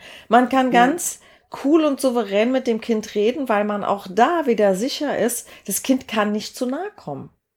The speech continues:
Speaker 2: Der Zaun ist dazwischen, genau. Ist wie bei der Box oder beim Kindergitter zu
Speaker 1: Genau.
Speaker 2: Hause. Ich hab die Sicherheit, es kann nichts passieren, weil selbst wenn so ein Kind kommt, es kommt an meinen Hund nicht ran und umgekehrt genauso.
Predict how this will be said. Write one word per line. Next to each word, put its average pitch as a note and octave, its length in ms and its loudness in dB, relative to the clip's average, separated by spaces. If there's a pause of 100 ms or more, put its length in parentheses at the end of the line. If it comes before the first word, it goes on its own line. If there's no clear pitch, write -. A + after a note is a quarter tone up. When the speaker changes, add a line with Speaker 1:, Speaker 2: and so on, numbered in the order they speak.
(380)
Speaker 2:
Der F3 140 -2
Zaun D3 280 2
ist D3+ 160 -4
dazwischen, C#3+ 440 -6
genau. C3 260 -6
Ist - 160 -10
wie A3 120 0
bei G3 120 6
der D#3 120 2
Box A3+ 360 0
oder D#3 140 -4
beim D#3 160 -2
Kindergitter F#3 540 -2
zu - 100 -4
Speaker 1:
Genau. F3 240 2
Speaker 2:
Hause. G3 320 -2 (480)
Ich C4 320 8
hab F#3+ 160 4
die F3+ 120 4
Sicherheit, F#3+ 540 4
es - 200 -8
kann G3+ 240 4
nichts G#3+ 240 0
passieren, F#3 680 0
weil E3+ 260 0
selbst E3 280 -2
wenn F#3 140 2
so G3 80 -2
ein F#3+ 80 -10
Kind F#3 260 -4
kommt, F3+ 380 -4 (400)
es G3 140 -6
kommt D#3+ 240 2
an - 120 0
meinen F3 180 2
Hund F3 160 -2
nicht - 180 -6
ran A#3+ 160 6
und A3+ 120 2
umgekehrt F3+ 560 -2
genauso. D#3 600 -6